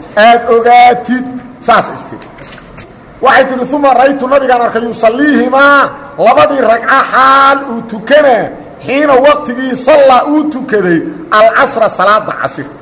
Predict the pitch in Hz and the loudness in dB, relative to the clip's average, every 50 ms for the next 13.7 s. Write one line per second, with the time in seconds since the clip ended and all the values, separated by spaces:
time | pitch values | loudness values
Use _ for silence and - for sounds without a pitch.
0 | - - - - - - 208 214 262 285 302 302 294 - - - - 247 254 262 | -20 -20 -20 -20 -10 -4 -2 0 2 2 2 0 -2 -4 -8 -8 -8 -6 0 2
1 | 294 294 - - 254 247 - - 233 208 - - 226 233 262 262 262 262 262 - | 2 2 2 -2 -8 -10 -10 -10 -10 -8 -4 0 0 2 4 4 4 2 0 -4
2 | - - - - - - - 240 - - 587 587 571 523 - - - - - 254 | -8 -14 -16 -16 -6 -2 0 0 2 2 2 4 4 2 2 0 -4 -4 -2 0
3 | 247 226 214 190 131 113 - - - - - - - - - - - - - - | 0 0 0 -2 -4 -6 -10 -12 -16 -20 -20 -20 -20 -20 -20 -20 -20 -20 -20 -20
4 | - - - - - - - - - 320 311 320 311 302 302 269 247 - - 294 | -20 -20 -20 -20 -20 -20 -10 -4 -2 0 2 4 2 4 4 2 0 2 2 2
5 | 294 277 285 302 285 277 254 254 262 269 269 285 - - 254 262 254 - 226 214 | 2 2 2 0 0 0 0 0 0 0 0 -2 -2 0 0 0 2 2 0 0
6 | 208 - - 180 214 - 214 196 147 - - - - - - - - - - - | 0 -2 0 0 0 0 0 -2 -6 -8 -10 -16 -18 -20 -20 -20 -20 -20 -20 -14
7 | - 180 294 302 285 285 254 247 240 240 240 269 269 269 277 277 262 269 247 240 | -8 -4 -2 0 0 0 0 0 -2 -2 -4 -6 -4 -4 -4 -2 -2 -2 -2 0
8 | 220 233 233 240 247 240 220 165 - 185 190 196 196 151 151 123 - - - - | 0 0 0 0 0 0 -2 -6 -2 0 0 0 0 -2 -4 -6 -6 -8 -14 -18
9 | - - - - - - - - - - - - - - - - - - - - | -20 -20 -20 -20 -20 -20 -20 -20 -20 -20 -20 -20 -20 -20 -20 -20 -20 -20 -20 -20
10 | - - - - - 208 202 233 247 262 247 - - 262 302 320 311 311 302 294 | -20 -20 -20 -14 -6 0 2 4 4 4 2 0 0 2 2 4 4 4 4 4
11 | 262 262 269 285 277 - - 240 262 277 269 - 254 247 240 214 196 - - - | 2 0 0 0 -2 -2 0 2 2 2 2 2 2 4 4 4 2 0 -6 -14
12 | - - - 240 269 294 302 - - 262 262 262 294 285 - - 240 240 247 233 | -16 -14 -8 -4 -4 -4 -4 -4 -6 -4 -2 0 0 -2 0 0 0 0 0 0
13 | 233 226 254 294 302 - - 240 240 - - 214 226 | -2 -4 -4 -6 -6 -4 -2 -2 -2 -2 -2 -6 -8